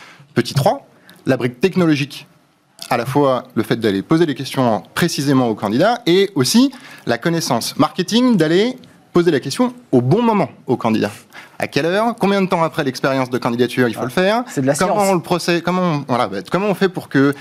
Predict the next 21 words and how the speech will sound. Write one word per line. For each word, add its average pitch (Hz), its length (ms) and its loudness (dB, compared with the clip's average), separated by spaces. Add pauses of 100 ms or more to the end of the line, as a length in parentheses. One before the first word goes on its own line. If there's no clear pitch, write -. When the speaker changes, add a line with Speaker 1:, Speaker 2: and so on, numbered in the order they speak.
(120)
Speaker 1:
il 135 140 2
ait 143 40 2
tout 170 120 -2
un 156 80 -2
process 143 320 -4
où 127 60 0
il 107 100 0
soit 117 140 -2
suffisamment 139 560 0
rassuré 156 580 -2
pour 202 360 2
Speaker 2:
Ouais, 107 60 -6 (200)
bien 117 100 -8
Speaker 1:
accepter 175 440 -2
Speaker 2:
sûr. 160 60 2
Speaker 1:
de 139 40 -2
répondre 131 320 0
aux 101 40 -2
questionnements ? 156 520 -2 (840)
Quatrième 202 440 0
point, 180 300 -2